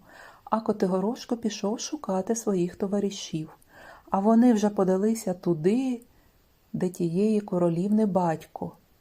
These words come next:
Там у його живуть та спаряться проміж себе. Кожен хоче з королівною оженитися,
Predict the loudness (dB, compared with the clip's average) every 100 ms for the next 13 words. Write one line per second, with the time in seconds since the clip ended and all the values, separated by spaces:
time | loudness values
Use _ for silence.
0 | _ -4 -2 -2 0 2 2 0 -2 -2
1 | -2 0 -4 -2 -4 -4 -14 _ _ _
2 | _ _ -12 -8 -4 -6 -4 -6 -2 0
3 | 0 -4 -2 0 0 -2 -10 -16 -20 -20
4 | -20 _ -14 0 2 2 0 -2 -2 0
5 | 2 0 0 2 6 6 6 6 6 6
6 | 6 4 4 4 2 2 0 0 -6